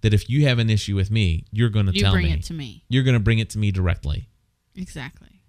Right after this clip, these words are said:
Speaker 1: And so
Speaker 2: I would do no less for anyone else.
Speaker 1: Exactly. And so, um, anyway, I just wanna say that that was a turning point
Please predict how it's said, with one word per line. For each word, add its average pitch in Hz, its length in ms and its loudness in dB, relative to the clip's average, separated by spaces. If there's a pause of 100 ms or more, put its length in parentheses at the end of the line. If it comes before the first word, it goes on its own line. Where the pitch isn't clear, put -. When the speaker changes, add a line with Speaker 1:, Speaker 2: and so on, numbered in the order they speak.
(120)
Speaker 1:
And 110 280 4
so 104 420 2
Speaker 2:
I 208 100 2
would 208 160 -2
do 208 140 -4
no 202 160 -4
less 180 340 -4
for 175 180 -10
anyone 156 340 -8
else. - 420 -18
Speaker 1:
Exactly. 90 640 2 (360)
And 123 240 4
so, 127 520 2
um, 113 380 0 (180)
anyway, 123 600 0 (240)
I 135 140 2
just 156 200 0
wanna 131 220 0
say 110 280 0
that 107 300 -6
that 127 320 0
was 107 560 2
a 110 220 0
turning 175 480 2
point 87 360 0